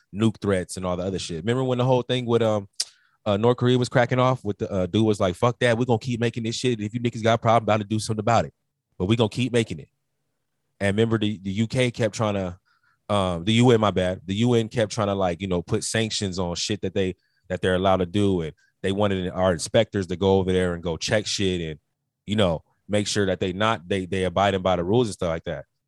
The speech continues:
Hard part about that is they're backed by China. So China started putting their dick on the table and was like, "Hold up, we not doing it just like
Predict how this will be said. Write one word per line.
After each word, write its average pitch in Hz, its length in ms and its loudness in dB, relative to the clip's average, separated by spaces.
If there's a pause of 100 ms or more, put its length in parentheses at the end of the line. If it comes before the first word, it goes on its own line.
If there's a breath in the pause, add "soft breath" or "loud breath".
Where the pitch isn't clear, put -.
(120)
Hard 139 240 6
part 143 180 4
about 120 300 2
that 135 260 -2
is 92 100 -8
they're 107 120 4
backed 107 300 2
by 87 140 -2
China. 123 340 -2
So 92 220 -4
China 120 300 -2
started 95 280 -2
putting 92 240 -4
their 110 160 -2
dick 101 220 -4
on 90 100 -6
the 85 60 -10
table 87 280 -6
and 82 60 -10
was 82 120 -10
like, 82 160 -6
"Hold 104 180 -6
up, 85 160 -8
we 127 100 -12
not 104 220 -8
doing 87 220 -6
it 76 100 -14
just - 220 -18
like 62 140 -18